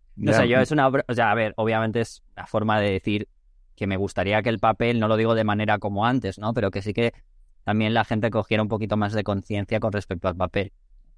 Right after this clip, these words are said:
Speaker 1: Nosotros que
Speaker 2: Yo esto
Speaker 1: además
Speaker 2: me,
Speaker 1: yo
Speaker 2: me
Speaker 1: creo
Speaker 2: gusta-, me gustaría saber si realmente ha subido el número de co-, por-, porque evidentemente el número de carretes, el número de revelados,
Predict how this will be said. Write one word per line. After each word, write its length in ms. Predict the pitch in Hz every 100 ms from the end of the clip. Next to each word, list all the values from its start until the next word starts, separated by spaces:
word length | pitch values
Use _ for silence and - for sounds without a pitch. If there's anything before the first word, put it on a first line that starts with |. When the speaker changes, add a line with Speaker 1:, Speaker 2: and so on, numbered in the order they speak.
| -
Speaker 1:
Nosotros 340 | 92 90 101
que 60 | 104
Speaker 2:
Yo 40 |
esto 120 | 104
Speaker 1:
además 80 | 104
Speaker 2:
me, 60 | 104
Speaker 1:
yo 60 |
Speaker 2:
me 60 | 120
Speaker 1:
creo 100 | 104
Speaker 2:
gusta-, 220 | 110 123 -
me 100 | 110
gustaría 300 | 107 110 123
saber 240 | 151 131
si 120 | -
realmente 540 | 110 104 107 104 120 110
ha 140 | 110
subido 580 | - 104 104 101 95 -
el 280 | 98 92 92
número 280 | 95 92 90
de 100 | 90
co-, 160 | -
por-, 320 | - - 107
porque 280 | 101 107 117
evidentemente 400 | 98 90 95 98
el 40 | 98
número 200 | 95 95
de 60 |
carretes, 420 | 95 92 95 101
el 60 | 98
número 200 | 92 95
de 60 | 95
revelados, 520 | 92 90 90 110